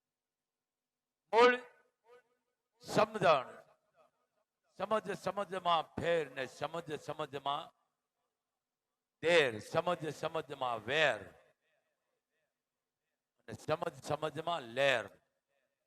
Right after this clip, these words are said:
આ હમ-, સમજવા ફેર થઈ જાય તો ક્યાંય થાય છે ને. થોડીક વાત હું મારી રીતે કહું છું.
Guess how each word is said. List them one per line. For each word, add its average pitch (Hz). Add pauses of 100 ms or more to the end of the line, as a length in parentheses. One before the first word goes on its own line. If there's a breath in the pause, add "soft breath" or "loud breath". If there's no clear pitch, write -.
(1300)
આ 120
હમ-, 156
સમજવા 175
ફેર 185
થઈ 208
જાય 160 (880)
તો 151
ક્યાંય 190
થાય 190
છે 156
ને. - (2750)
થોડીક 208
વાત 180
હું 202
મારી 180
રીતે 180
કહું 165
છું. 202